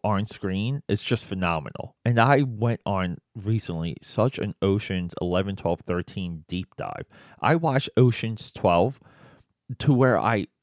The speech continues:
fully understood the plot. And it is now my favorite one because the plot is so much better. The heist, the gimmick, the reason why we're sitting down, the point of the movie, it's just so much better than eleven and thirteen.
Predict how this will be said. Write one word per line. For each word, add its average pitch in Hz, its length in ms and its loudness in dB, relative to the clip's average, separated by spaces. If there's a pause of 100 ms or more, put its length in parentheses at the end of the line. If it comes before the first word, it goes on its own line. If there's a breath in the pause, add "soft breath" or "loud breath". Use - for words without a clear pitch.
(100)
fully 143 560 0
understood 113 640 0
the 87 80 0
plot. - 380 -4 (600)
And 131 200 4
it 135 260 4
is 139 320 6
now 110 220 4
my 98 180 6
favorite 82 400 2
one 85 300 4
because 95 420 2
the 92 120 0
plot - 460 0
is 95 220 0
so 123 380 6
much 120 280 2
better. 101 520 0 (460 soft breath)
The 95 120 4
heist, 117 440 2
the 92 100 -4
gimmick, 98 560 0 (680 loud breath)
the 127 80 6
reason 127 360 4
why 123 100 6
we're 113 160 4
sitting 110 400 4
down, 101 280 6
the - 80 -4
point 190 400 2
of 113 160 2
the 104 80 -2
movie, 87 380 -2
it's 107 140 0
just - 220 0
so 143 160 8
much 139 300 0
better 110 420 4 (420)
than 113 200 4
eleven 101 460 4
and 90 120 0
thirteen. 82 440 -4